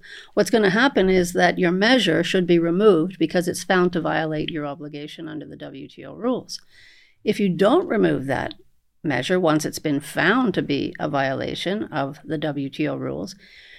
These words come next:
it is possible to request retaliation. So the winning state can say, "I'm going to take retaliation." Is it really what you want in the end? You want that measure removed. You don't want retaliation, because what is that?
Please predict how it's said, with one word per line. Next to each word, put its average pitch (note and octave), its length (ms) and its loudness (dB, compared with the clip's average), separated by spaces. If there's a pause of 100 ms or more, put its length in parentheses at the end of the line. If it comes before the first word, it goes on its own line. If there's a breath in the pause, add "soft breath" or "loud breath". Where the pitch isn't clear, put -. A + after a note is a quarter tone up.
(540 loud breath)
it F#3+ 240 -2
is A#3+ 220 2
possible A3 500 2
to F3+ 120 -2
request E3+ 500 -2
retaliation. - 1120 -4
So E3+ 200 -4
the D3+ 200 -2 (180)
winning F3+ 600 4 (120)
state - 480 0
can D#3+ 160 0
say, D#3 440 -4
"I'm F3 180 2
going F3 180 6
to F3 80 -4
take D#3+ 260 -2
retaliation." D#3 840 -4 (460)
Is F#3+ 160 -2
it G3 140 0
really G#3+ 300 4
what F3 200 4
you F3+ 100 2
want E3+ 340 2
in E3+ 120 0
the D3+ 160 2
end? - 300 -4 (180)
You G#3 120 2
want C4 220 2
that A3+ 160 2
measure F#3 320 4
removed. D#3 480 2
You E3+ 80 2
don't A3+ 220 2
want A#3 180 0
retaliation, E3 720 -2
because D3 240 -6
what E3+ 180 2
is B3 180 -2
that? D4 240 0